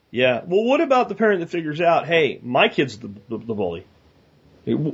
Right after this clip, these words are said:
How do they deal with their kid? Because,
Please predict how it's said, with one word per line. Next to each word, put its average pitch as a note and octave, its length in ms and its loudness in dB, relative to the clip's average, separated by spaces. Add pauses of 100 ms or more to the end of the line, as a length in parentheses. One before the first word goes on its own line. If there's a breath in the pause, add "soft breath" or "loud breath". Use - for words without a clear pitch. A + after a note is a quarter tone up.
(160)
How G3 180 2
do A3 120 4
they F#3+ 220 2
deal F3+ 220 0
with D#3+ 200 -2
their C#3 160 -2
kid? D#3 320 -2
Because, B2+ 600 0